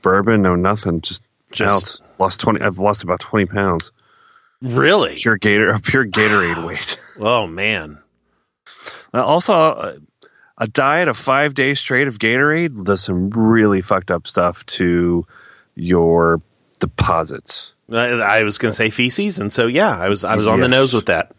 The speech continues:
Speaker 2: Yeah.
Speaker 1: You are. It is, it is a nightmare train
Speaker 2: <laughs>
Speaker 1: where you're just like, "I don't know. I smell sick." And
Speaker 2: Oh man, there's nothing worse than, yes, when, when you yourself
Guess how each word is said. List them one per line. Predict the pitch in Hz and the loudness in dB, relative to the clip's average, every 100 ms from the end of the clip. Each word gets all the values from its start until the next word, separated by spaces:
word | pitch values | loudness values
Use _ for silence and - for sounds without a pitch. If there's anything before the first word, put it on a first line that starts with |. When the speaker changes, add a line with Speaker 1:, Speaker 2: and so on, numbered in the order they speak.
| - | -2
Speaker 2:
Yeah. | 120 139 90 85 90 | 2 2 0 -4 0
Speaker 1:
You | 92 95 | 2 4
are. | 95 90 - | 2 0 -2
It | 98 95 | 0 2
is, | 90 85 78 - - - _ _ _ - - - - - | 0 -2 -4 -6 -10 -16 _ _ _ -20 -20 -20 -20 -4
it | 87 90 | 0 0
is | 82 | 0
a | 87 87 | -2 -2
nightmare | 90 92 90 92 73 - 82 | 2 2 4 2 2 2 2
train | - 87 78 80 78 - _ | 0 0 0 -2 -4 -10 _
Speaker 2:
<laughs> | - - - - - - 277 - 330 - 294 - _ | -16 -14 -14 -14 -14 -4 -4 -2 -4 -2 -6 -6 _
Speaker 1:
where | 185 98 | 2 4
you're | 95 98 | 4 4
just | 90 - | 2 0
like, | 92 - | -2 -2
"I | - | -4
don't | 95 87 | -2 -2
know. | 90 - | -2 -2
I | 95 95 98 - - _ _ - | 0 2 0 -2 -12 _ _ -6
smell | - - 110 95 85 80 | -2 0 2 2 0 -2
sick." | - 87 78 - - _ _ _ _ _ - | -4 -4 -6 -16 -20 _ _ _ _ _ -4
And | 98 95 | 0 2
Speaker 2:
Oh | 139 131 127 120 113 | 2 4 4 4 2
man, | 117 117 113 | 2 2 2
there's | 131 143 101 | 2 2 0
nothing | 113 110 104 98 92 | 0 0 -2 -6 -2
worse | 104 101 95 - | 0 0 -2 -8
than, | 95 95 95 95 95 95 | -8 -6 -4 -8 -14 -10
yes, | 104 92 85 - - | -6 -6 -6 -10 -6
when, | 110 98 90 - _ _ _ | -6 -6 -10 -16 _ _ _
when | 127 123 | -2 -2
you | 113 127 165 190 190 | -4 -2 0 0 0
yourself | 160 123 107 - 151 139 92 - - - - | 0 -2 -2 -2 2 2 0 -6 -16 -20 -20